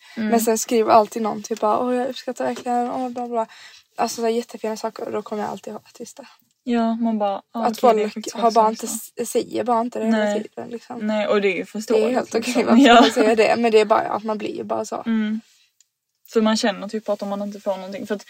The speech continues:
Speaker 1: det var ju helt ärligt så diskuterade vi, för jag kände typ så här, om vi kanske skulle ta en paus typ, eller så här,
Speaker 2: Mm.
Speaker 1: för att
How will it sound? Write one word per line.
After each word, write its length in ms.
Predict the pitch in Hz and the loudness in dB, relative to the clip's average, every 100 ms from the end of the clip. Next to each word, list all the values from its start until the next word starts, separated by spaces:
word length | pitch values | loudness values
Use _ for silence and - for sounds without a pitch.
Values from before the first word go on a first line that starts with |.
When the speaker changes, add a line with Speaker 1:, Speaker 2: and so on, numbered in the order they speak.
| - - - | -20 -20 -2
Speaker 1:
det 60 | 247 | 4
var 200 | 233 190 | 8 6
ju 140 | 196 226 | 6 2
helt 240 | 220 196 | 2 4
ärligt 220 | 214 214 | 2 2
så 100 | 220 | -4
diskuterade 680 | 202 196 208 202 196 196 196 | -6 -6 -6 -2 -2 -2 -4
vi, 220 | 196 - | -4 -6
för 120 | - | -4
jag 260 | 208 190 190 | 2 2 2
kände 240 | 208 196 | -2 -4
typ 160 | 190 196 | -6 -4
så 100 | 202 | 0
här, 120 | 185 - - - - - - - - _ | -2 -4 -20 -20 -20 -20 -20 -20 -20 _
om 160 | 269 | 6
vi 100 | 262 | 6
kanske 260 | 277 277 269 | 6 4 4
skulle 180 | 269 262 | 4 2
ta 120 | 262 | 4
en 100 | 247 | 2
paus 520 | 240 233 214 226 - | 2 2 2 -2 -4
typ, 300 | - 214 - | -2 -2 -2
eller 180 | - 208 | -2 0
så 60 | 226 | 0
här, 60 | |
Speaker 2:
Mm. 100 | 208 - | 0 0
Speaker 1:
för 80 | |
att 200 | 196 - | -4 -4